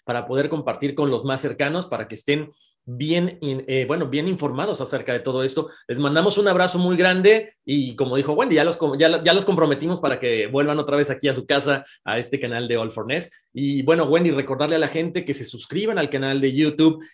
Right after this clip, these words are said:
que se suscriban también a todas las plataformas de podcast donde compartimos todo este, estas herramientas, todo este conocimiento de parte y de la mano de nuestros expertos, ¿no?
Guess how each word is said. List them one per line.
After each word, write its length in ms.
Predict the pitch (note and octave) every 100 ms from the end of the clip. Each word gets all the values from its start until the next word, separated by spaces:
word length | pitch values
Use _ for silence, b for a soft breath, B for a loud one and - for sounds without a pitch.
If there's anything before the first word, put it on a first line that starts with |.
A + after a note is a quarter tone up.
| -
que 80 | B2
se 120 | A#2+
suscriban 560 | A#2 A2 C#3+ F3 E3+
también 260 | D3 C3+ C#3+
a 100 | C#3+
todas 160 | C#3+ C#3+
las 120 | C3
plataformas 500 | A2+ A2 C3 B2+ B2+
de 120 | A2+
podcast 360 | C3 B2+ C3+ A#2+
donde 220 | A2+ A2
compartimos 560 | A2+ A2+ A2+ C3+ C3+
todo 120 | B2+ B2+
este, 380 | A#2 C3 A#2 - B B
estas 340 | - B2+ C#3+ C3+
herramientas, 500 | A#2 A#2 C3 C3+ C3
todo 100 | B2+
este 180 | C3
conocimiento 580 | C3+ A2 G2 A#2 A#2 A#2
de 100 | G#2+
parte 400 | G#2 A2 A2 C3
y 100 | -
de 100 | A2+
la 100 | A2
mano 260 | A2 A#2+ B2
de 120 | A2
nuestros 280 | G2 F#2 F2+
expertos, 480 | F#2 - F2+ - -
¿no? 240 | E3+ F#3